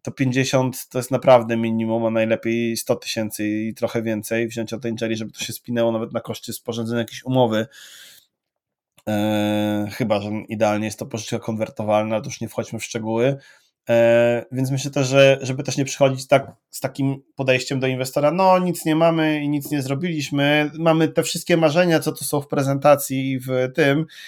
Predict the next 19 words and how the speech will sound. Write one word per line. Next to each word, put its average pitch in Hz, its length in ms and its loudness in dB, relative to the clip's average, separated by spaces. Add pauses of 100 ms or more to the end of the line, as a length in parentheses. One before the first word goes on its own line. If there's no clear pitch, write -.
(280)
e, 135 220 6
ale 156 380 10
nie 175 100 4
tkniemy 175 480 2
palcem 147 540 6
roboty, 143 400 4
dopóki 135 400 -2
nie 131 100 0
będzie 123 240 -2
kasy 107 280 -4
na 98 100 -10
koncie, - 360 -18
nie? 123 160 -6
To 131 120 -14
też 135 160 -4
jest 123 120 -4
super 120 280 -2
złe 110 160 -6
podejście, 113 640 4